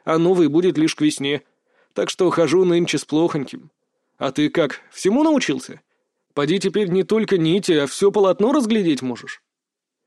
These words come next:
Я посмотрел на друга и неприятно удивился. Он так изменился за эти месяцы. Почернел, волосы потемнели, ростом пониже стал и нос искривился.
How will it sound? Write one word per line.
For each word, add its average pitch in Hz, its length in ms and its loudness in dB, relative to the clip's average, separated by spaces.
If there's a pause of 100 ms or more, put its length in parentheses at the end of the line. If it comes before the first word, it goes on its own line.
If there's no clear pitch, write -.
(180)
Я 180 220 -4
посмотрел 190 480 -2
на 190 160 0
друга 220 300 0
и 226 100 0
неприятно 139 640 -4
удивился. 160 600 -8 (720)
Он 160 180 -4
так 214 200 -4
изменился 208 640 2
за 208 120 0
эти 180 240 0
месяцы. 139 580 -8 (420)
Почернел, 135 720 -4 (580)
волосы 165 500 0
потемнели, 165 680 -2 (320)
ростом 175 580 -2
пониже 190 500 2
стал 120 380 -8 (300)
и 123 140 -6
нос 127 300 -4
искривился. 127 720 -6